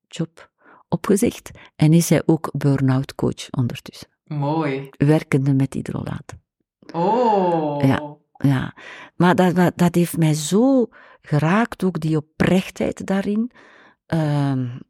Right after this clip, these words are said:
Speaker 1: en het is een man. Ik wil zeggen, eh, ja, maar die zijn analytischer. En het moet werken of het werkt niet.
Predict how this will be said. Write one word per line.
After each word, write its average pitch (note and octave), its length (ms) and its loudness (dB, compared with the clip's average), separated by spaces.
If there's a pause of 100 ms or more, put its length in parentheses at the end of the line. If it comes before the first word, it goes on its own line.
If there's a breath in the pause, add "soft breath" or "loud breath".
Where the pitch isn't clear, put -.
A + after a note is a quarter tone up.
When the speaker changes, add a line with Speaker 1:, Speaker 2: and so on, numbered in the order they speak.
(140)
Speaker 1:
en G#3 300 4
het - 160 -2
is D3+ 100 -6
een C3+ 160 -2
man. A2 220 -6 (240)
Ik - 300 -20
wil F#3 120 2
zeggen, G#3 420 0 (680 loud breath)
eh, F#3 260 4 (120)
ja, A#3+ 320 4
maar A3+ 200 4
die G3+ 140 2
zijn G#3 420 2
analytischer. G3+ 840 0
En E3+ 280 -2
het - 200 -2
moet F3 180 0
werken A#3+ 380 0
of G#3+ 60 0
het - 120 -14
werkt F3 240 -2
niet. G#2+ 260 -4